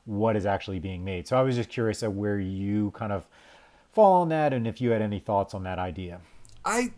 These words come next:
Speaker 2: think my big thought on that is that I understand that content creator basically, you know, means, like, YouTube or podcast. It is not somebody who is like, "I'm an executive producer of a hit show on,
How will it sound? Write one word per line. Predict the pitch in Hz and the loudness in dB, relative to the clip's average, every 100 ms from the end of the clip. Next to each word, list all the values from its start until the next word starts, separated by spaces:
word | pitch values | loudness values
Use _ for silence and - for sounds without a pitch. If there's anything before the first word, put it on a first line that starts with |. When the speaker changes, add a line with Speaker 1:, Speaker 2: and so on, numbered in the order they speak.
| - | -8
Speaker 2:
think | 262 254 | -8 -4
my | 202 | -4
big | 185 165 156 | -2 0 -2
thought | - 151 147 | 0 2 2
on | 131 | 2
that | 123 120 120 | 2 0 0
is | 117 107 | -4 -4
that | 107 107 104 - - - - - | -4 -4 -4 -8 -12 -18 -18 -6
I | 165 180 | 0 2
understand | 220 - 208 180 | 2 0 0 -2
that | 139 | -4
content | - 165 151 156 147 | -4 -2 -2 -2 -4
creator | 127 135 120 117 113 | -4 -2 0 -2 -4
basically, | 110 117 117 113 113 110 107 - - - - - - - - - | -2 -2 -2 -4 -6 -6 -8 -12 -20 -20 -20 -20 -20 -20 -20 -14
you | 123 113 | -2 0
know, | 104 101 | 0 0
means, | 104 107 107 104 101 | 0 0 0 0 0
like, | 98 98 - - | -2 -4 -12 -12
YouTube | 101 101 110 107 - - 98 101 - - - - - | -8 -2 0 0 -2 -2 0 -4 -8 0 0 0 -4
or | 123 110 104 104 92 | 0 2 2 2 -4
podcast. | - 123 98 101 - 78 - 92 - - | -4 0 0 0 -6 -6 -6 -12 -12 -2
It | 135 | 0
is | 156 127 | 2 0
not | 147 143 147 127 | 2 2 2 0
somebody | - 147 131 127 | -2 0 0 0
who | 117 120 | 0 -2
is | 110 110 | -2 -2
like, | 107 107 - - - - | -2 -4 -10 -20 -20 -4
"I'm | 123 117 117 | 2 4 4
an | 120 117 120 120 123 | 4 2 2 2 0
executive | 131 135 139 151 156 | 2 0 0 -2 -2
producer | 180 208 185 117 110 107 | -2 0 -2 -2 -2 -4
of | - 117 117 113 117 | 2 4 6 4 0
a | 120 117 117 | 2 4 2
hit | 117 147 | 2 -2
show | - - 147 113 107 | -2 2 6 6 4
on, | 80 104 107 104 104 107 104 | 0 0 0 0 -4 -6 -8